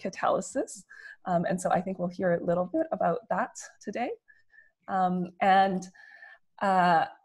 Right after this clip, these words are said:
so I just wanna mention that for our questions,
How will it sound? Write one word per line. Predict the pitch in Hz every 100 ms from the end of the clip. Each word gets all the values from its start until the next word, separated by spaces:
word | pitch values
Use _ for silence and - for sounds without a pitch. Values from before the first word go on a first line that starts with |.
| _
so | - - 240 208 202 190 -
I | 208
just | 202 247
wanna | 240 226 202 185 165 - _ _ _ -
mention | 208 220 254 202
that | 196 190 - - _
for | 226 233 262 247 -
our | 190 190 190 175 156 143 - -
questions, | - - 247 240 - 190 160 147 160